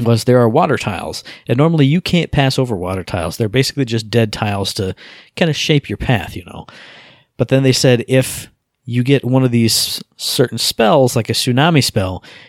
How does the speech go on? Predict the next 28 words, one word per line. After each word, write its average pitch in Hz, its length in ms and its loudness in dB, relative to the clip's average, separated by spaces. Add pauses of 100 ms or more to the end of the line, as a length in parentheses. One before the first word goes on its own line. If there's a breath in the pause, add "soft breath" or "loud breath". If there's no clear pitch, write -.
you 123 120 0
can 127 200 0
wash 117 340 2
those 127 180 2
tiles 131 340 2
away, 120 360 2
and 123 120 -2
now 135 140 2
they're 143 140 2
open 123 240 0
tiles, 101 440 -2
so - 140 -2
you 127 160 2
can 123 300 2 (480 loud breath)
go 127 200 4
through 156 280 2
there. 98 240 0
Or 113 220 0
if 113 100 0
there's 117 220 4
water 135 320 0
tiles 135 340 0
blocking 120 400 -2
off 113 200 0
a 95 80 -6
little 107 340 -4
island 131 420 -2
area, 87 420 -8